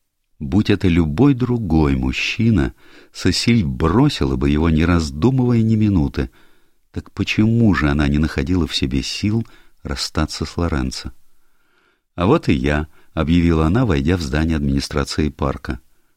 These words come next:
Лоренцо, склонившийся над чертежами, загромождавшими стол архитектора, обернулся и с улыбкой сообщил: «У спонсора, которого нашёл Валер, только одно условие.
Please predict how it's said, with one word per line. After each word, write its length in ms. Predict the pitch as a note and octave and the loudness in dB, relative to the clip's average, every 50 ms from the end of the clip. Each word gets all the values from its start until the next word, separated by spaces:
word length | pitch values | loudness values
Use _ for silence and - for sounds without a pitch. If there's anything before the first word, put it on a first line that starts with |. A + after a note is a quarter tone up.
| _ _ _ | _ _ _
Лоренцо, 720 | - C2+ C2 C2 B1 D2 F#2 G#2 G2+ F#2 - - - C#2 - - - - - - - | -10 -8 -8 -6 -4 0 0 0 0 0 -2 -4 -4 -4 -6 -8 -18 -20 -20 -20 -16
склонившийся 720 | - - - D#2 D2+ E2 F#2 F2 - - D#2+ - - E2 | -10 -4 -2 0 2 2 2 0 0 -2 -2 -2 0 0
над 180 | D2+ D2+ C#2+ - | 0 0 0 -2
чертежами, 640 | - - D2 - - - D2 B1 D#2 F2+ F#2 F#2+ F#2+ | -4 -4 -4 -4 -4 -4 -4 0 0 2 2 2 2
загромождавшими 920 | C#2+ B1 C#2 C2 D2+ D#2 D2 D2 C#2+ C#2 D2+ D#2+ D2+ - - - C#2+ C#2 | 0 0 -2 -2 0 0 0 0 0 -2 -2 -2 -2 -2 -2 -2 -2 -2
стол 280 | - - - D#2+ C#2 C2+ | -2 -4 -2 -2 -2 -2
архитектора, 720 | C2 - - - - - G#2+ A2 - - E2 D2+ D2 - - - - - - - - | -4 -6 -6 -6 -4 -2 -2 -2 -2 -2 -2 -2 -2 -4 -6 -10 -20 -20 -20 -12 -6
обернулся 840 | D#2 C#2+ C2+ D2 C#2+ C2+ C2+ D2 F2 G#2 A2+ - - - A2 G#2 - - - - _ _ - | -6 -4 -2 -2 -2 -2 0 0 0 0 0 -2 -2 -2 -2 -2 -4 -6 -20 -20 _ _ -8
и 100 | - A#2 | -8 -6
с 100 | - - | -4 -4
улыбкой 400 | C#2 C2 D2 D#2+ - - - C#2+ - | -2 -2 -2 -2 -2 -2 -4 -4 -4
сообщил: 600 | - - C#2 C2 - - - C#2+ C2+ C2 B1 - _ _ _ _ _ _ _ _ _ _ _ _ _ _ - | -2 -2 -2 -2 -4 -4 -4 -2 -2 -4 -4 -8 _ _ _ _ _ _ _ _ _ _ _ _ _ _ -16
«У 100 | - C2+ | -14 -12
спонсора, 920 | - - - - _ - - G#2+ B2 C3 B2 - - - C#2 C2+ B1+ A#1+ - _ - - - _ _ _ - | -10 -10 -12 -12 _ -2 0 2 2 2 2 0 -2 -2 -2 -2 -2 -6 -8 _ -20 -20 -20 _ _ _ -6
которого 420 | A#2 A#2 - B2+ A#2+ A#2 G2+ F#2+ | -4 -2 0 2 2 4 4 4
нашёл 420 | F#2 F#2+ F2+ - - F2+ D#2 D#2 | 4 2 2 0 0 0 0 2
Валер, 500 | C#2 C#2+ D#2+ E2 F#2 G#2+ B2 C3 C3 A#2+ - - - - - - | 2 0 0 2 2 2 2 2 2 0 -4 -10 -20 -20 -20 -8
только 360 | - - G#2+ A2+ G#2+ - A2 G2+ | -2 0 0 0 0 0 -2 -2
одно 260 | E2+ D2+ E2+ F2+ F#2 | 0 0 2 2 2
условие. 640 | F#2 - - - D2 D2 C#2 C2+ C#2 C2+ B1+ C2 | 2 0 -2 -2 0 0 0 0 0 -2 -4 -6